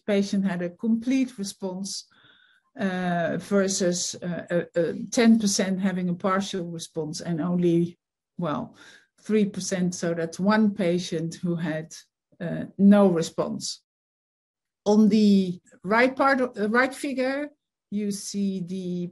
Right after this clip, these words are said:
persistent anosmia, uh, a persistent agasia, persistent oral steroid use, all one patient or one or two patients,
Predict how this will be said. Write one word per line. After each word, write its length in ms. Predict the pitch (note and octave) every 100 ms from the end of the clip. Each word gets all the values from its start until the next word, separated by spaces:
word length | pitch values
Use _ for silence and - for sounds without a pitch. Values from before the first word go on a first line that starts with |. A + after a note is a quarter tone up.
| -
persistent 1080 | G3+ - A#3 - - F#3+ F3+ F3+ - - _
anosmia, 960 | G#3+ A#3 C4 C4+ - A#3+ A3+ A3 G#3+ G#3+ - _ _ _ _ -
uh, 640 | F#3+ F3 F3+ F3 F3 E3+ - - _ -
a 80 | F3
persistent 560 | F#3+ G3 F#3+ - F3+ F3
agasia, 920 | F#3+ A3+ B3 B3+ - A3 A3 G#3+ G#3
persistent 520 | G3 A3+ A3 G3 G3
oral 240 | F#3 E3
steroid 520 | E3 - C#4+ B3+ B3+
use, 440 | A3 A3 G#3+ G3+ - -
all 440 | G3+ F#3+ F3+ F3 -
one 340 | F3 G#3+ G3+
patient 580 | G3 A#3+ B3+ C4+ A#3+ A3+
or 220 | D3+ D#3 -
one 240 | F#3 G3+ G3
or 60 |
two 160 | F#3+ G3
patients, 720 | G3+ B3+ C4+ C4 A#3+ A#3 -